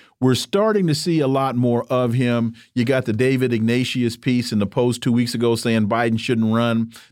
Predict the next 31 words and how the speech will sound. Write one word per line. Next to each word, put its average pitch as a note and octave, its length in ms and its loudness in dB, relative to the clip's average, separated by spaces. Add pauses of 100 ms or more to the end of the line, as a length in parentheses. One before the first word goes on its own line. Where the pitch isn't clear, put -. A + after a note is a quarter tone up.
Then A2+ 120 4
last B2 400 0
week, A#2+ 180 0
there A#2 100 0
was A2 160 2
another A#2 260 0
piece A#2 320 -4
in A2+ 60 -4
the G#2+ 80 0
Post A#2 340 0
saying A2+ 300 0
that G#2 280 -4 (140)
the G#2+ 80 0
Democratic A#2 640 0
elite A2+ 460 0 (200)
are G2+ 160 0
becoming G#2 460 0
very A2+ 300 0
uncomfortable A#2+ 580 -2
th-, A2+ 220 -4
with G#2 180 0
Biden. A2+ 420 0 (280)
And F#2+ 120 2
now B2+ 220 2
we B2+ 100 0
got A#2 300 -2
Gavin A2 380 0
Newsom A#2 320 0
on G#2 160 0
sixty A#2 400 -2
Minutes. A#2 420 0